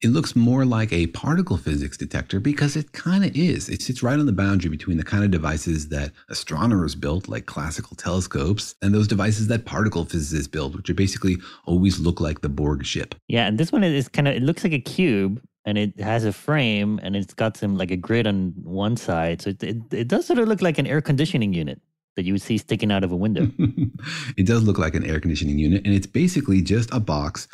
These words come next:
Speaker 1: with a bunch of tubes in it. And the reason it's so different from the kind of telescope you imagine when you think about Hubble or when you go to your astronomy night at your nearby university is because X-rays are very, very different from visible light in how they interact with matter.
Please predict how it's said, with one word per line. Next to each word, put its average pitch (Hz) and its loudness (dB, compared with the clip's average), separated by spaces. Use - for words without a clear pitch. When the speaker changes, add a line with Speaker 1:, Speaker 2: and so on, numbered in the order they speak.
Speaker 1:
with 87 0
a - -2
bunch 78 0
of - -4
tubes 80 2
in 73 -6
it. - -8
And 76 -4
the 76 -2
reason 156 2
it's 143 0
so 127 0
different 95 2
from 87 0
the 78 0
kind 98 -2
of 98 0
telescope 92 -4
you 76 -2
imagine 85 0
when 76 0
you 76 0
think 85 -4
about 71 -6
Hubble 92 0
or 78 -4
when 71 -2
you 67 -2
go 76 -4
to 73 -6
your 73 0
astronomy 80 -2
night 76 0
at 78 -6
your 73 -2
nearby 76 0
university 73 0
is 147 2
because 127 0
X-rays 127 0
are 78 0
very, 98 2
very 98 4
different 104 2
from 80 0
visible 78 0
light 73 0
in 78 -2
how 85 -2
they 95 0
interact 90 0
with 73 -6
matter. 76 -4